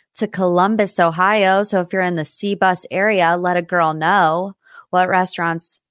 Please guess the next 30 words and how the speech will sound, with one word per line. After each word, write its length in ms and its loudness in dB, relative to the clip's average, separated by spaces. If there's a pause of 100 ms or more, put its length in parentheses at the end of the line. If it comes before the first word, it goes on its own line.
we 120 -4
should 180 -6
eat 200 -2
at. 280 2
I'm 60 -8
going 200 0
to 60 -4
my 120 2
friend's 340 -2
wedding. 520 2
I'm 140 -4
just, 300 -6 (560)
anytime 420 2
that 100 2
I 160 4
am 220 0
going 260 2
to 120 -2
a 80 6
wedding 560 0 (640)
and 160 0
David 320 2
is 160 2
here 200 0
to 200 0
actually 400 -4
go 220 0
with 480 -2
me, 420 4 (200)
ugh. 460 4